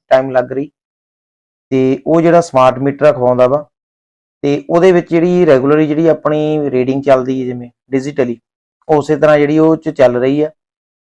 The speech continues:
ਤੇ ਜਿਹੜਾ ਤੁਹਾਡਾ ਬਿੱਲ ਆ ਉਹ ਰੀਡਿੰਗ ਦੇ ਹਿਸਾਬ ਨਾਲ ਹੀ ਆ ਰਿਹਾ ਵਾ।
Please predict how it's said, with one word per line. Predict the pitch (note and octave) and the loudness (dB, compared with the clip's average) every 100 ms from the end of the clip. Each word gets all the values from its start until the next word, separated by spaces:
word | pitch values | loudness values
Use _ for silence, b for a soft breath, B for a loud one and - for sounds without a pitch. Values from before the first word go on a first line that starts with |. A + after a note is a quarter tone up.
| - | -4
ਤੇ | D3+ D3+ D3+ | 0 0 2
ਜਿਹੜਾ | D#3+ D#3+ | 2 4
ਤੁਹਾਡਾ | D#3+ C#3+ C#3+ C#3+ C#3+ C#3+ C#3+ _ C3 | 2 4 4 4 4 2 0 _ -4
ਬਿੱਲ | B2 B2 C3 | 0 0 2
ਆ | C#3 C3+ _ _ _ _ _ | 0 0 _ _ _ _ _
ਉਹ | E3+ D#3+ | 0 2
ਰੀਡਿੰਗ | C3+ C#3 C#3+ | 2 0 0
ਦੇ | D3+ | 0
ਹਿਸਾਬ | D3+ D3+ B2+ | 4 2 2
ਨਾਲ | B2 | -2
ਹੀ | B2 | -2
ਆ | A2+ F#2+ | -4 -4
ਰਿਹਾ | G2+ | -12
ਵਾ। | G2+ | -16